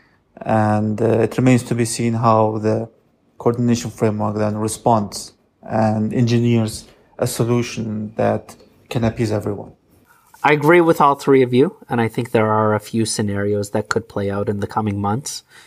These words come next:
Speaker 2: We do need to keep in mind that the parliament has passed the emergency food financing and development law,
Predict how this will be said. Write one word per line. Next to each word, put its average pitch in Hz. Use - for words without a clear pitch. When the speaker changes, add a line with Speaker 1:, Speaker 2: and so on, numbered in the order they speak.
Speaker 2:
We 107
do 120
need 117
to -
keep 113
in 110
mind 107
that 107
the 98
parliament 110
has 104
passed 104
the 101
emergency 104
food 101
financing 117
and 104
development 101
law, 107